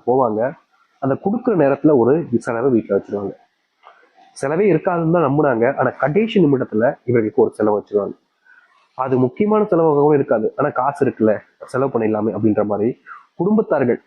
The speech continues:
சொல்லக்கூடிய விஷயங்களை வேற வழி இல்லாம, இவங்களுக்கு அதை செய்யணும்னு விருப்பம் கூட இருக்காது, ஆனா அவங்க சொல்லிட்டாங்களே, வேற வழி இல்லாம இந்த சிம்மராசிக்காரர்கள் அதை செய்வாங்க. கடைசியில என்ன நடக்கும்? சிம்மராசிக்காரர்கள் வச்சிருந்த பணத்தை கடன் அடைக்கலாம்னு வச்சிருந்தாங்க,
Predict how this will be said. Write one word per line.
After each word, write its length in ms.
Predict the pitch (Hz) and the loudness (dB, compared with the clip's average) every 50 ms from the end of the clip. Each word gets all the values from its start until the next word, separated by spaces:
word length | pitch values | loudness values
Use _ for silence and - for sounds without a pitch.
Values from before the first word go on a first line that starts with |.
| _ _ _ | _ _ _
சொல்லக்கூடிய 560 | _ _ - 131 127 135 131 - 131 120 117 | _ _ -6 -4 -4 -2 -2 0 0 0 0
விஷயங்களை 360 | 110 - - 117 117 113 110 107 113 - | -2 -2 0 2 2 2 2 0 0 0
வேற 240 | 120 120 113 113 110 | 0 0 2 2 2
வழி 240 | 110 113 135 165 196 | 2 2 2 4 4
இல்லாம, 400 | 190 165 135 120 117 107 107 73 - _ _ - | 4 4 4 2 2 0 -4 -8 -10 _ _ -2
இவங்களுக்கு 460 | 123 143 160 175 160 151 - - 190 190 - - _ _ | 0 0 2 2 2 0 0 -2 -2 -2 -4 -14 _ _
அதை 180 | - 120 123 127 | -8 -6 -6 -2
செய்யணும்னு 320 | 110 139 156 185 202 190 | -2 0 0 2 2 4
விருப்பம் 300 | 151 151 175 175 190 170 | 4 2 2 2 0 0
கூட 140 | 156 156 147 | 2 2 2
இருக்காது, 320 | 123 110 - 104 98 98 - | 2 0 0 -4 -4 -6 -8
ஆனா 140 | - 110 113 | -4 -4 -2
அவங்க 220 | 110 113 117 120 110 - | -2 0 -2 -2 -2 0
சொல்லிட்டாங்களே, 480 | 120 131 135 - 120 107 107 101 104 98 - - | 2 2 2 2 0 -2 -2 -2 -6 -8 -8 -6
வேற 140 | 110 107 104 | -4 -4 0
வழி 280 | 107 110 120 143 170 185 | 0 0 2 2 2 2
இல்லாம 420 | 170 147 127 113 110 101 104 104 110 139 - _ _ - _ - | 2 2 2 2 0 0 -2 -4 -6 -8 -12 _ _ -20 _ -6
இந்த 160 | - 113 123 | -2 -2 -2
சிம்மராசிக்காரர்கள் 920 | 117 - 117 117 123 131 127 120 113 - - - - 110 101 - 104 107 107 | 0 0 0 0 0 0 0 -2 -4 -4 -8 -4 -2 -2 -2 0 -2 -4 -2
அதை 180 | - 107 104 98 | 0 -2 -2 -2
செய்வாங்க. 440 | - - 104 104 101 101 101 98 95 - _ _ _ _ _ _ _ _ _ _ _ _ _ _ _ _ _ _ _ _ _ - - | -4 -4 -6 -6 -6 -6 -10 -12 -12 -14 _ _ _ _ _ _ _ _ _ _ _ _ _ _ _ _ _ _ _ _ _ -10 -8
கடைசியில 340 | 170 180 208 208 - 208 | -4 -4 -2 0 2 2
என்ன 120 | 175 170 170 | 4 4 4
நடக்கும்? 360 | 160 156 147 147 147 147 156 160 151 - | 2 2 2 2 0 0 0 -2 -2 0
சிம்மராசிக்காரர்கள் 720 | 127 123 131 135 139 - - 131 139 131 131 - 165 156 | 0 2 2 2 0 -2 -2 -2 -2 -2 -2 0 0 0
வச்சிருந்த 240 | - - - 131 127 | 0 0 0 0 0
பணத்தை 380 | - 123 120 120 - - - - | 0 -2 -4 -4 -2 -2 -2 -2
கடன் 260 | - 127 123 131 127 | 0 -2 -2 0 0
அடைக்கலாம்னு 320 | 123 107 - 127 127 117 | 0 0 0 0 0 0
வச்சிருந்தாங்க, 400 | - - 110 107 107 104 101 104 | -2 -2 -2 0 0 0 -2 -2